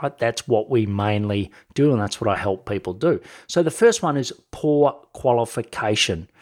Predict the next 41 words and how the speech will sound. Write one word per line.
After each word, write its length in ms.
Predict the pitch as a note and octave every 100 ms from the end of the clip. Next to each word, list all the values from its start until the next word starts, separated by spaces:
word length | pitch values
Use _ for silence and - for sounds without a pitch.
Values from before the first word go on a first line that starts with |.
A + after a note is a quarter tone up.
| - - - -
So, 320 | - - C3+ B2+
you 200 | C3 C3
know, 220 | A#2 A#2 -
the 140 | D3+
old 200 | C#3 C#3+
saying, 300 | - B2+ A#2+
"Garbage 520 | G#2+ A#2 A#2 A2+ G#2
in, 280 | A2+ A2+ A2+ - _
garbage 500 | - G#2 G2+ G#2+ G2 -
out." 320 | C#3 G#2 G2
And 100 | A#2+
I 80 | G#2+
just 300 | G#2+ A#2 -
see 180 | - D3
this 240 | C3 A#2+
time 420 | - - - B2 C3+
and 80 |
time 240 | B2+ B2+ A#2
again 320 | G#2 G#2+ G#2
where 140 | G#2 G2+ -
certainly 480 | - - E3+ D#3 D#3+
when 180 | C#3+ B2
people 480 | C3+ C3+ C3 B2 - _
engage 500 | C3 A#2 A#2 A#2 -
third-party 760 | - C3 B2 A#2+ A#2 A2+ G#2+ - - - _ B2
agencies, 600 | C#3 D3+ E3+ - G#3+ -
there 140 | A2+
are 100 | A#2
some 200 | - C3
really 220 | C3 B2+
good 180 | A#2 B2+
ones 240 | C3+ C3
out 180 | C3 C3+
there, 220 | D3 F#3+
which 160 | A#3+ B2+
I'll 100 | G#2
talk 300 | - B2+ A#2
about 320 | A#2 A2 A#2
in 100 | -
a 40 | G#2
moment. 380 | G#2+ D3 B3